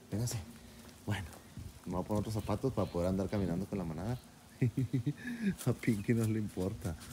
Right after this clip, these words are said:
Me encantan esas negritas, son tan libres. Son perritos bien libres de su cerebro. Eh, el único trauma que tienen,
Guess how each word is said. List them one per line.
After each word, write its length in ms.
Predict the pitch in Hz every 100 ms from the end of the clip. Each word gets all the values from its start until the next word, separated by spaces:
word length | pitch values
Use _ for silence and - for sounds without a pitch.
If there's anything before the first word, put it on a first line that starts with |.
| - - - - -
Me 60 | 87
encantan 440 | 78 - 85 104
esas 200 | 92 98
negritas, 400 | 104 82 78 98
son 160 | - 87
tan 180 | 104 98
libres. 380 | 85 80 113 - - - - - -
Son 180 | 85 71
perritos 400 | 92 92 104 95
bien 220 | 98 104
libres 260 | 104 98 107
de 60 |
su 120 | 104
cerebro. 520 | 92 85 78 85 101 104 - - - - -
Eh, 300 | 95 92 87
el 80 | 113
único 240 | 135 147
trauma 320 | 143 113 127
que 80 | 123
tienen, 380 | 113 107 127